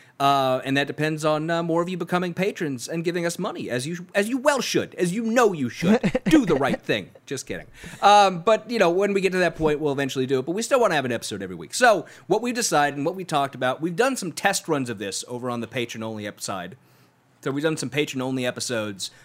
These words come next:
Speaker 1: uh, where we've done a version of this, and I think we're, it's a, it's a work in progress. We're gonna figure out how this goes as it goes along week by week.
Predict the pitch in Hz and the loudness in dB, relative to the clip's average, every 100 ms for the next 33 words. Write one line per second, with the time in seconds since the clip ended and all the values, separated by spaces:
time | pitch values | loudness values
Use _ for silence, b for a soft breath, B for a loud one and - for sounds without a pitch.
0 | - 113 101 120 123 117 131 117 123 139 | -8 -6 -4 -6 -6 -4 -4 -4 -4 -4
1 | 131 117 123 117 117 139 127 131 254 262 | -4 -6 -6 -6 -6 -8 -8 -10 -6 -4
2 | 240 240 247 302 294 226 285 180 113 101 | -2 -4 -2 -2 -4 0 2 2 -2 -6
3 | 208 202 220 190 185 160 160 139 - 127 | -4 -4 -4 0 0 0 -2 -4 -2 -2
4 | 120 110 b b b 135 127 113 120 117 | -2 -4 b b b -2 -2 -4 -4 -4
5 | 117 117 113 104 107 110 98 107 92 | -2 -2 -4 -8 -10 -8 -6 -6 -8